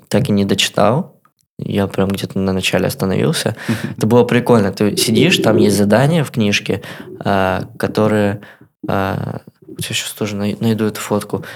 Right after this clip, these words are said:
Speaker 1: Ты просто ре-, в тетрадке, ручкой, а,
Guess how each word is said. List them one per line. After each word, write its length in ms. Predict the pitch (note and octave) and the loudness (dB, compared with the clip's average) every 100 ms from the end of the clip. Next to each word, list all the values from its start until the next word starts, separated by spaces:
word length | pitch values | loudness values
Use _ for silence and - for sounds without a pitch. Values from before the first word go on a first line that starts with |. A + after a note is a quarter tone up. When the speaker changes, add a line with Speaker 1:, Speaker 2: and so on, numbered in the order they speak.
| - | -14
Speaker 1:
Ты 60 | - | -2
просто 280 | A2+ - - | 0 2 0
ре-, 220 | - A2 | 2 2
в 200 | - - | 0 -2
тетрадке, 760 | - - B2+ C#3+ - G#2 G2+ - - - - | -4 0 2 0 -2 -2 -4 -10 -16 -8 -6
ручкой, 640 | A2 A2 C#3+ - G#2 G2 - - - _ - - | -2 0 2 0 -2 -4 -8 -20 -20 _ -14 -6
а, 320 | A2 - | -6 -6